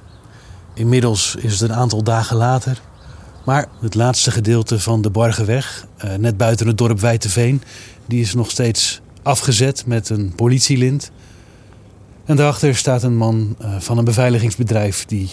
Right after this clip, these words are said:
ja, in de gaten houdt dat ook niemand die kant op gaat.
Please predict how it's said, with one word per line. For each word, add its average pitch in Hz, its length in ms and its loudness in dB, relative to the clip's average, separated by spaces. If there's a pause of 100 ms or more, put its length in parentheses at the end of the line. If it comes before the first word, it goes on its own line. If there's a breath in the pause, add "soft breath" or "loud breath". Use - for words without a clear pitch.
(600 loud breath)
ja, 123 220 0
in 120 120 -2
de 113 80 2
gaten 113 380 0
houdt 104 300 -2
dat 101 160 -2
ook 101 140 -2
niemand 101 600 -2
die 104 180 -2
kant 101 300 -2
op 117 160 -6
gaat. 95 420 -4